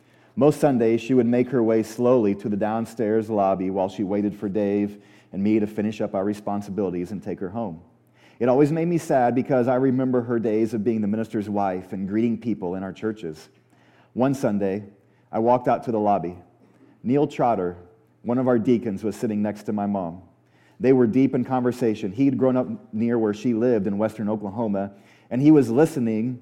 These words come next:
to her stories of the Dust Bowl days. I remember that she hardly wanted to leave. She could talk, she just kept talking about that young man, and it was a great week. See, somebody,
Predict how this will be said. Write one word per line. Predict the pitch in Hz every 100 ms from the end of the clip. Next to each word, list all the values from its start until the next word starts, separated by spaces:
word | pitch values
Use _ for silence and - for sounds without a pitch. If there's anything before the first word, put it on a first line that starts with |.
| -
to | 139
her | 127 127
stories | - 123 123 127 123
of | 107
the | 95
Dust | 123 123 98
Bowl | 95 85
days. | 90 82 85 - _ _ _ _ _ _ _ _
I | 139
remember | 131 131 123
that | 117 -
she | 110
hardly | 101 120 123 120
wanted | 113 113
to | 110
leave. | 101 90 85 - _ _ _ _ _ _ _ _ _ _
She | - 139
could | 127 98 101 -
talk, | 135 120 123 101 -
she | - 117
just | 120 -
kept | 147 -
talking | 117 117 107
about | 98 101 - 90
that | 104 101
young | 113 110
man, | 101 98 82 90 - _ _ _ _ _ _
and | - 110
it |
was | 101 101
a |
great | 85 113 98
week. | 92 82 - - _ _ _ _ _ _ _ _ _ _
See, | 127
somebody, | 113 135 147 95 85 90